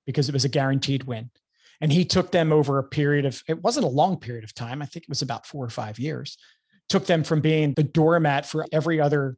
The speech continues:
high school football team in the area to being a playoff team. But on top of that, it's a team that is coming from a lower income section of Memphis, a lot of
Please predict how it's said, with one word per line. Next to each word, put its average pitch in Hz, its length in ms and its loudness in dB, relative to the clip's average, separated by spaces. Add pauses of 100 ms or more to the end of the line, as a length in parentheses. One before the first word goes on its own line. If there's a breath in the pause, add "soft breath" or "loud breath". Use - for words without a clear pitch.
(120)
high 165 140 2
school 156 200 2
football 147 380 2
team 143 240 2
in 127 80 -2
the 131 140 -2
area 123 440 -2 (440)
to 151 540 4 (300)
being 151 480 2
a 143 80 -8
playoff 147 460 0
team. - 260 -10 (680 loud breath)
But 170 100 0
on 143 160 2
top 226 320 0
of 131 80 0
that, 123 300 -6 (340)
it's 160 180 0
a 151 60 0
team 156 460 2
that 139 340 0 (420)
is 151 600 0
coming 156 300 0
from 151 460 0
a 135 460 -4 (880)
lower 160 360 4
income 156 460 4
section 143 600 0
of 135 480 -2
Memphis, 143 640 0 (320)
a 156 40 -20
lot 143 300 0
of 135 340 -2